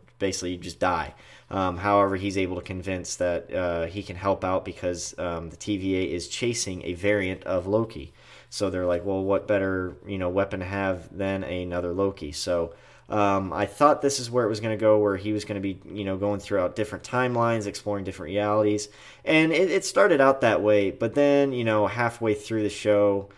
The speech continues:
um, it changed gears, and it kinda became, um, Loki on a mission with his variant, and, uh, trying to figure out what's going on and what is the T V A, um, and then, of course, the big finale.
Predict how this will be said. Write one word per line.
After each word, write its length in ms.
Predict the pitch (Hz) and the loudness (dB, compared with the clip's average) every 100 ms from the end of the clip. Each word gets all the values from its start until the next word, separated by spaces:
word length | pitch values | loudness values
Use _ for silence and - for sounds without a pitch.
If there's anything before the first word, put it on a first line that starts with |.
| - - | -20 -16
um, 260 | - 104 101 | -4 0 0
it 80 | 95 | -4
changed 440 | - 110 104 95 | -4 -2 -4 -4
gears, 560 | 101 98 98 95 95 - | -2 0 0 0 -2 -8
and 240 | 95 95 92 | -6 -6 -6
it 120 | - | -8
kinda 220 | 101 98 | -6 -6
became, 680 | 92 - 104 95 92 90 87 - | -6 -8 -8 -6 -6 -8 -12 -12
um, 600 | 90 90 87 85 82 80 - | -8 -6 -6 -8 -10 -14 -2
Loki 340 | 104 101 104 | 0 0 0
on 120 | 98 | -6
a 40 | 92 | -4
mission 300 | 92 - 92 | -6 -8 -8
with 240 | 90 - | -8 -8
his 160 | 87 87 | -12 -8
variant, 560 | 110 123 123 120 117 - - - - _ | -4 -4 -2 -4 -6 -12 -20 -20 -20 _
and, 1040 | - 101 101 101 98 98 95 92 90 85 - | -6 -2 -2 -2 -4 -4 -4 -4 -8 -10 -12
uh, 680 | - 90 90 87 82 80 78 - - _ _ _ | -6 -4 -2 -2 -4 -8 -10 -12 -18 _ _ _
trying 220 | - 117 | -6 -4
to 40 | 104 | -2
figure 240 | - 101 | -2 0
out 160 | 95 82 | 2 0
what's 420 | 90 98 - - | 0 0 0 -4
going 280 | 104 98 95 | -2 -2 -2
on 240 | 95 92 | -2 -2
and 320 | 90 90 87 | -4 -6 -10
what 280 | - 98 101 | -8 0 2
is 260 | 82 95 90 | 2 -2 -4
the 80 | 90 | -12
T 240 | - 101 | -6 -6
V 260 | 90 92 90 | -4 -2 0
A, 420 | 90 90 90 85 - - - - | 2 2 -2 -6 -16 -20 -20 -8
um, 540 | 98 95 92 90 87 | -4 -2 -2 -4 -4
and 120 | 92 | -4
then, 180 | 95 92 | -4 -4
of 160 | 90 - | -8 -8
course, 240 | 98 90 | -8 -8
the 80 | 87 | -6
big 160 | 90 87 | -8 -6
finale. 600 | - 87 85 80 76 | -8 -6 -6 -6 -10